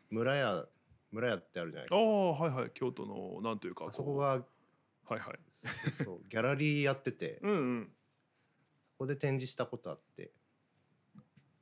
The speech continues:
Speaker 1: その時村屋に一週間ぐらい泊まってたんですよ。
Speaker 2: はいはいはいはい。
Speaker 1: それでなんか京都面白いなっていうのを、
Speaker 2: うん。
Speaker 1: あの、思い出したというか、<laughs> コ-、コロナ禍で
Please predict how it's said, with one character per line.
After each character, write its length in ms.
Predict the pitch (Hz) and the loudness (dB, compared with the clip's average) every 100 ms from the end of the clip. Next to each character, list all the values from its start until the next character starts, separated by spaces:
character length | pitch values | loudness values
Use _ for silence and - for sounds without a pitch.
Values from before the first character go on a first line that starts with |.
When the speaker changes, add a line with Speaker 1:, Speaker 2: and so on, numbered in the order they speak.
| _ _ _ _ - | _ _ _ _ -8
Speaker 1:
そ 80 | 151 | -6
の 60 | 156 | -4
時 220 | 156 117 | -2 2
村 220 | 110 127 | 4 4
屋 160 | 143 123 | 6 4
に 260 | 95 92 - | 4 0 -4
一 80 | 104 | -8
週 220 | - 131 | -2 0
間 240 | 143 139 | 2 2
ぐ 40 | 139 | 4
ら 100 | 92 | 2
い 40 | |
泊 120 | - | 0
ま 100 | 95 | -4
っ 80 | 98 | -4
て 120 | - | -6
た 120 | 120 76 | -4 -6
ん 60 | |
で 80 | - | -6
す 40 | |
よ。 120 | - - - - | -16 -16 -20 0
Speaker 2:
は 80 | - | 2
い 40 | 113 | 2
は 100 | 110 | -2
い 40 | |
は 60 | - | -6
い 40 | |
は 60 | 101 | -10
い。 20 | - - _ _ _ _ _ _ _ _ _ | -12 -20 _ _ _ _ _ _ _ _ _
Speaker 1:
そ 60 | - | -4
れ 60 | 147 | -2
で 60 | |
な 40 | 151 | 0
ん 40 | |
か 80 | 139 | -2
京 220 | 98 123 | -2 -2
都 100 | 117 | 0
面 140 | 104 110 | -2 -2
白 240 | 120 123 | 2 2
い 40 | 98 | 4
な 220 | 98 107 | 4 4
っ 140 | 110 | 2
て 80 | 104 | -2
い 60 | 92 | 0
う 40 | |
の 80 | 95 | 2
を、 40 | |
Speaker 2:
う 20 | |
ん。 500 | 151 151 131 113 - - _ _ _ _ _ _ | 4 4 2 -2 -6 -16 _ _ _ _ _ _
Speaker 1:
あ 80 | 101 | -2
の、 420 | 90 87 82 87 _ _ - | -2 -2 -4 -10 _ _ -10
思 200 | 104 113 | -2 0
い 40 | |
出 120 | 110 110 | 0 -2
し 80 | |
た 100 | - | -8
と 140 | 82 - | -12 -14
い 20 | |
う 40 | |
か、 280 | - - - - _ - | -16 -16 -16 -18 _ -20
<laughs> 160 | - | -8
コ-、 100 | - - - - - 117 - | -6 -2 -2 -2 -2 -4 -2
コ 100 | 131 | 2
ロ 120 | 135 | 4
ナ 160 | 135 131 | 4 6
禍 160 | 135 | 4
で 340 | 123 127 117 | 6 4 2